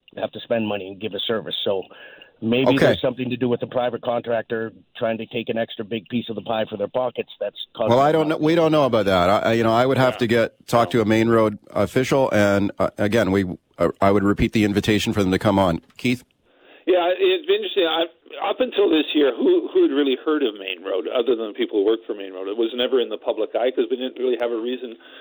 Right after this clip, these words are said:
Speaker 3: to worry about snow removal. So it'd be interesting to see how long Main Road's had this contract and how their performance has been previous.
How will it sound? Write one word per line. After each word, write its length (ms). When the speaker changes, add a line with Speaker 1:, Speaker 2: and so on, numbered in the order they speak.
Speaker 3:
to 640
worry 200
about 300
snow 180
removal. 500
So 220
it'd 140
be 80
interesting 360
to 80
see 140
how 160
long 500
Main 200
Road's 160
had 160
this 200
contract 540
and 140
how 100
their 120
performance 440
has 120
been 200
previous. 360